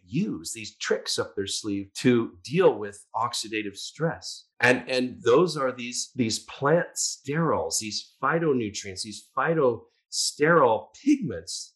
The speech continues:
that are giving all these plants their beautiful color that are not only canc-, anti-cancer, but we're finding that when we as mammals eat these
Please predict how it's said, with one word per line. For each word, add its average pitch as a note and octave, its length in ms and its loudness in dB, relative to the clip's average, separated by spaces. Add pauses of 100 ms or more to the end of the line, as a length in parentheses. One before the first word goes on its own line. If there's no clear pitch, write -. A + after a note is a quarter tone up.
that C3+ 120 8
are C3+ 80 2
giving C#3+ 500 -4
all C#3+ 160 -2
these C3+ 160 -10
plants C#3+ 400 -8
their A2+ 140 -8
beautiful G#2+ 440 -10
color D#3+ 480 2
that G#2+ 140 -10
are G#2+ 120 -10
not F3 160 -6
only D#3+ 320 -4 (260)
canc-, B3+ 340 -10
anti-cancer, G#2+ 840 -6 (500)
but E3 160 10
we're F3 100 2
finding F3 680 2 (320)
that C3+ 240 2
when C#3 240 2
we F3+ 220 -2
as G2+ 180 -4 (100)
mammals C3+ 1120 -6
eat B3 400 2
these E3 340 -4